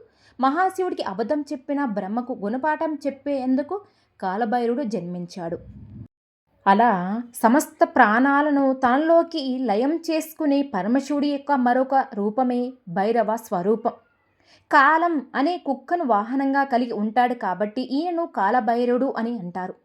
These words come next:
నుదుటిన ఈ బూది రేఖలను నాగుపామును మొలతాడుగా చుట్టుకుంటాడు. గద, త్రిశూలం, సర్పం, పాత్ర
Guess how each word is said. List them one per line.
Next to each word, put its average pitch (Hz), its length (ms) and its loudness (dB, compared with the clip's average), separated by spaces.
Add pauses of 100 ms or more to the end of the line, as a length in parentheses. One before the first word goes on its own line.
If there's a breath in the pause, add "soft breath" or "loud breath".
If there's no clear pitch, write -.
(480 soft breath)
నుదుటిన 381 360 4
ఈ 302 240 0
బూది 370 300 2
రేఖలను 233 680 -4
నాగుపామును 262 680 -4
మొలతాడుగా 247 600 -2
చుట్టుకుంటాడు. 196 840 -12 (400)
గద, 214 300 -2 (320 soft breath)
త్రిశూలం, 349 580 0 (240)
సర్పం, 262 520 -2 (320 loud breath)
పాత్ర 254 420 -2